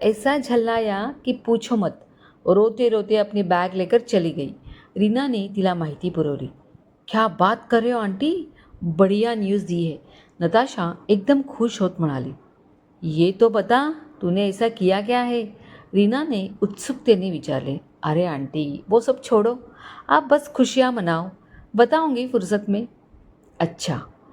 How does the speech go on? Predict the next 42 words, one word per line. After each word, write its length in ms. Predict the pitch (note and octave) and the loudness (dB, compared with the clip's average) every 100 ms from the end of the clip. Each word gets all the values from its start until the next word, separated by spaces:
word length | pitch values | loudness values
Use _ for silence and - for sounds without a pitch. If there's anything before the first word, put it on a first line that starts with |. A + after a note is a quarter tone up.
| - - - | -20 -20 0
मेरा 220 | G#3 A#3 C4 | 4 4 4
यहाँ 220 | B3 A#3+ | 0 -2
का 120 | B3 | -2
काम 220 | B3 G#3 | 0 0
हो 160 | G#3 G#3 | 0 -2
गया, 280 | G3+ F#3 F#3+ - - - | 0 -2 -6 -18 0 2
अब 140 | G#3+ | 2
हम 200 | G#3+ G#3+ | 0 0
कल 180 | G#3 F3+ | 2 2
ही 160 | F#3+ | 0
दिल्ली 280 | E3+ E3+ E3+ | -2 -2 -2
चले 260 | F3 F3 D3+ | -2 -2 0
जाएंगे। 460 | D3 C3+ C3+ - - - - - | -2 -4 -6 -12 -20 -20 -18 2
मुझे 240 | B3 C4+ D4 | 2 4 0
मुंबई 400 | B3 A#3 B3 A#3+ | 0 2 0 2
नहीं 220 | G3+ G#3 | -2 0
जमती, 460 | F#3+ C#3+ - C3+ C#3 - _ - | -2 -2 -6 -8 -10 -18 _ 2
पर 140 | F3+ | 2
हाँ, 540 | E3+ D#3+ G3+ F3 - - - - | 2 0 0 -4 -10 -20 -20 -2
यहाँ 360 | F#3+ A3 B3+ C#4+ | 4 4 4 0
और 140 | A#3+ B3+ | 2 2
कंपनी 460 | B3+ G#3+ A#3+ A#3+ | 0 -2 -2 -2
में 220 | A#3+ A#3+ E3+ | -2 -2 0
जो 200 | F3+ A3+ | 0 2
कुछ 260 | C#4+ C4 | -2 -2
भी 120 | C4 | 0
होगा, 520 | C4+ A#3+ A3+ F#3 D#3 - E3+ | 2 2 0 -2 -6 -8 -2
वो 60 | |
मुझे 240 | E3+ E3 F3+ | -2 -2 -2
बताते 460 | D3+ - F#3 B3+ | -2 0 2 2
रहना," 420 | C4 C4+ F3+ D#3 - - - _ E3+ | 0 -2 -4 -8 -12 -20 -20 _ 0
रीना 260 | E3+ F3 | 0 0
म्हणाली। 400 | G3 D#3+ C3+ C3+ - _ _ D3+ | -4 -4 -6 -8 -14 _ _ -12
"जी 240 | C3+ G#3 | 0 4
आंटी, 420 | B3+ G#3+ E3+ E3 - _ _ - | 4 0 -4 -4 -8 _ _ -4
फिकर 260 | C#4 C#4+ | 6 6
मत 180 | B3+ A3 | 4 -4
कीजिए, 380 | - E3 D#3+ C#3+ - - - _ G3 | -4 -2 -2 -6 -10 -20 -20 _ 4
आप 220 | G#3 G#3 | 4 2
अपना 520 | F#3+ B3 A3+ B3+ - | -2 0 0 -2 -6
ख्याल 240 | - E3+ D#3+ | 0 0 0
रखिए।" 500 | C#3+ - C#3 C3 | -4 -6 -6 -6